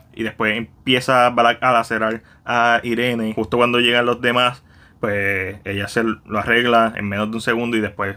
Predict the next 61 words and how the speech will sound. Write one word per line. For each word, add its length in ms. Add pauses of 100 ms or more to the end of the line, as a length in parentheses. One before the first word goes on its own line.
(140)
la 100
ropa 220
está 180
bien. 380 (300)
So, 280
¿esto 220
pasó 180
en 100
verdad 540
o 540
es 280
dentro 400
de 80
la 220
mente 320
de 260 (180)
Irene, 500
imaginación 520
de 140
ella, 220
que 80
es 40
la 160
que 100
hay? 80
Porque 440 (200)
literalmente 520
se 80
lo 140
hacen 360 (280)
y 300 (540)
en 120
una 140
toma 280
todavía 180
está 480
el 140
traje 340
todo 200
hecho 180
canto 260
y 40
en 40
la 100
otra 140
toma 220
ya 60
el 100
traje 160
está 160
limpio, 320
ni 80
una 100
gotita 320
de 60
sangre, 280
ni 60
una 140
manchita 340
de 100
sangre. 340